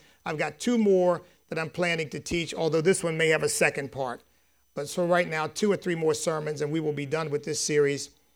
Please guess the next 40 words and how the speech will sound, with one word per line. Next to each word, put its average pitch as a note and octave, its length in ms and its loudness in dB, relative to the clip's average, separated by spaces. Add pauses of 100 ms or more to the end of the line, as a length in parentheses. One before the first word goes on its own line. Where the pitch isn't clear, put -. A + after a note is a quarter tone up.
(200)
And D#3+ 100 -4
I E3 60 0
think D#3 260 0
there's E3 220 0
going E3 240 -2
to D#3 80 -8
be D3 160 -6
a E3 60 -6
kind D3+ 260 -4
of D3 100 -8
package D#3 500 -2
between C#3+ 520 -6 (360)
the - 80 -6
seven E3 440 0
core E3 260 0
principles D#3 560 -6
of D3+ 80 -6
Christianity D3 880 -4 (320)
and D3+ 100 -8
the D3 80 -8
fruit F3+ 220 0
of D3+ 80 -2
discipleship, D3+ 800 -2
because D3 180 -8
I C#3+ 60 -4
think F3 260 -8
they D3+ 80 0
go D3+ 240 0
together C#3+ 580 -6
as C3+ 220 -8
a C3+ 60 -10
package C3+ 560 -8 (400)
to D3 80 -4
help E3 180 0
us D#3 160 -6
lay D3+ 140 4
a C#3+ 40 2
groundwork, C#3+ 920 -2 (100)
uh, C3+ 340 -6
a, C#3+ 380 -10